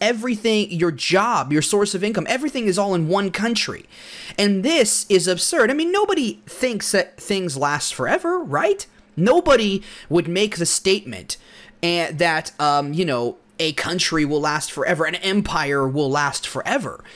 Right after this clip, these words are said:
And yet here we are acting as though it is. And here we are acting as though America is going to last forever.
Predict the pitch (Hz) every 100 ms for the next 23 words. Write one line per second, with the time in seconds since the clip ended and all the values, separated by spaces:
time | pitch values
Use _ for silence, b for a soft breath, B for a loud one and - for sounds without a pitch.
0 | B B B 180 185 208 202 - 214 214
1 | 202 185 196 285 170 147 160 170 _ _
2 | _ _ - 160 285 - - 147 135 151
3 | 170 170 139 135 123 120 123 127 - _
4 | _ - 160 175 330 117 - - - B
5 | B B B - 170 175 226 202 254 247
6 | 185 208 214 190 170 190 214 285 359 339
7 | - 131 160 143 156 143 139 139 110 -
8 | - - 110 -